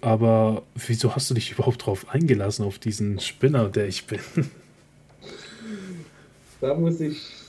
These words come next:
Speaker 2: tatsächlich auch sagen, das ist eine sehr berechtigte Frage. Also, mh, ich hole einfach mal weiter aus. Es war in so einer Zeit, einer Phase meines Lebens, wo ich gesundheitlich angeschlagen war.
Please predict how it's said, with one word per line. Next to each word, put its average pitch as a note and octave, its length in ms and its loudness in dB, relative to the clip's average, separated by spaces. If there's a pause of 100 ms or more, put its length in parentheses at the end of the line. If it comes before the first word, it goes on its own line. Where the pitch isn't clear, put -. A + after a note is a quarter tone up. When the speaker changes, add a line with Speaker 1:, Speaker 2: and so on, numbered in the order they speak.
(120)
Speaker 2:
tatsächlich F3 520 4
auch F#3 120 6
sagen, D#3+ 280 6
das D#3 160 6
ist D3+ 160 0
eine C#3+ 340 10 (260)
sehr C#3+ 300 2
berechtigte E3+ 480 6
Frage. E3+ 500 2
Also, C#3 360 4 (840)
mh, C#3+ 680 8 (680)
ich - 340 -6
hole D3 260 8
einfach D#3 200 6
mal C3 220 4
weiter B2 280 4
aus. E3 220 4
Es - 140 -10
war B2 240 0
in C3 100 -2
so C3 120 6
einer B2 180 4
Zeit, B2 460 2
einer B2 180 0
Phase C3 420 -2
meines B2 320 2
Lebens, D#3+ 360 4
wo C3+ 80 8
ich C3 100 6
gesundheitlich E3 720 2
angeschlagen E3 680 4
war. E3+ 280 -2